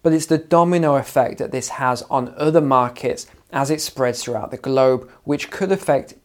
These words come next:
billions of people in a worst-case scenario. Fidelity, U B S, H S B C, pimco, BlackRock, and Alliance. These are some of the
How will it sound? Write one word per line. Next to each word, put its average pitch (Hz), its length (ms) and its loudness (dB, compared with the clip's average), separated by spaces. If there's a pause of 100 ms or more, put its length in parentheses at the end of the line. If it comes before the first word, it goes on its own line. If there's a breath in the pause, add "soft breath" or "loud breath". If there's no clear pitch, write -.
billions 143 640 4
of - 300 -6
people 165 500 -4
in 139 200 -6
a 139 40 -2
worst-case 117 580 -2
scenario. 120 760 -4 (160)
Fidelity, 170 1200 6
U 139 280 -2
B 135 220 4
S, 156 360 4
H 139 260 -2
S 113 140 0
B 113 240 -4
C, 147 460 2 (300 loud breath)
pimco, 160 600 4
BlackRock, 143 640 0
and 165 380 0
Alliance. 147 960 2 (320 soft breath)
These 185 220 2
are 147 160 -4
some 160 240 -2
of 143 180 -4
the 139 320 0